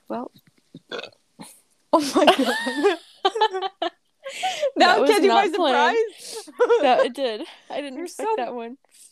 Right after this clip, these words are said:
Speaker 2: burpy today.
Speaker 1: That's
Speaker 2: How
Speaker 1: 'cause
Speaker 2: the
Speaker 1: I'm drinking
Speaker 2: turn-,
Speaker 1: beer.
Speaker 2: how the turntables?
Speaker 1: It's literally because of the beer. I haven't burped at
Speaker 2: Make
Speaker 1: all
Speaker 2: all the
Speaker 1: until I
Speaker 2: excuses
Speaker 1: started.
Speaker 2: you want, Carl's Darwin.
Speaker 1: You're right. I will.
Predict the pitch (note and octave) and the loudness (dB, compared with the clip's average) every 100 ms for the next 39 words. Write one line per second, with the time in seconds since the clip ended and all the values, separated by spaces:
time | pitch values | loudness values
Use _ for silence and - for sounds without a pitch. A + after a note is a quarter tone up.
0 | _ C4 E4 C5 F4+ D4+ G#3+ G3 F#3+ E3+ | _ -4 -2 -4 -4 -8 -8 -12 -14 -14
1 | E3+ F3+ A#3+ - F4 D4+ D4+ C#4+ D4+ A#3+ | -14 -14 -16 -14 -12 -10 -12 -6 -4 -2
2 | C#4+ B3+ C4 F4 B3 G3+ G3 - _ C4+ | -2 -2 -2 0 0 -2 -8 -12 _ -12
3 | B3 F#3+ - A3 G#3 G3+ F3 D#3+ E3 E3+ | -12 -12 -12 -10 -10 -8 -8 -8 -8 -8
4 | F#3+ _ _ _ _ _ _ _ _ - | -10 _ _ _ _ _ _ _ _ -8
5 | A#3 - _ - A3+ B3 B3+ A3 A3+ G3+ | -8 -8 _ -10 -2 0 0 -4 -8 -10
6 | G3 F#3+ F#3+ F#3 G3 A3+ A3 G3 G3 F#3+ | -12 -10 -6 -6 -4 -6 -6 -8 -8 -8
7 | - _ _ _ _ _ _ _ _ _ | -14 _ _ _ _ _ _ _ _ _
8 | _ F#3 G3 A3+ A3+ A3 B3 D4 A#3+ G#3 | _ -8 -6 -2 0 4 4 2 0 -2
9 | F#3 G3+ C#4 D#4 F4+ B3+ C#4+ D#4 B3 D4+ | -4 -2 0 0 -2 -2 -4 -4 -4 -4
10 | A3 - A3+ G#3+ G#3 F#3 G3 G3+ G#3+ A3+ | -6 -6 -4 -4 -6 -6 -6 -6 -8 -10
11 | A#3+ _ _ _ _ _ _ _ _ - | -14 _ _ _ _ _ _ _ _ -10
12 | G3 G3 F#3 - - F#3 F#3+ F#3+ F3+ | -8 -6 -8 -10 -10 -10 -8 -8 -10